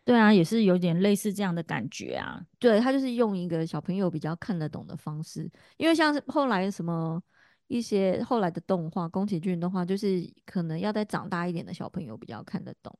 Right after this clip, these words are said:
Speaker 2: 但是龙猫就是都，就是从很小的小朋友到再长大，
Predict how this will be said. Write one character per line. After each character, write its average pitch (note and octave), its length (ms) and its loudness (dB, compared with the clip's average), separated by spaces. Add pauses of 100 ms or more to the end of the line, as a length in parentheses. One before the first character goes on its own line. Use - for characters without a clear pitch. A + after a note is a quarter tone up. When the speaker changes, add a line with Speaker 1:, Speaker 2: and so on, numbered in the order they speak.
Speaker 2:
但 A3 180 -2
是 A#3+ 80 -2
龙 F3+ 160 2
猫 F3+ 240 0
就 F#3 140 0
是 F#3+ 160 0
都， F3 320 0 (180)
就 B3 80 -2
是 A#3+ 120 4
从 F#3 200 4
很 F#3 260 0
小 E2 340 -4
的 G#2+ 380 -6 (260)
小 - 180 -2
朋 F3+ 180 0
友 F3+ 220 -2
到 D#3+ 300 -6
再 F#3+ 260 -2
长 - 280 -12
大， B2+ 240 -6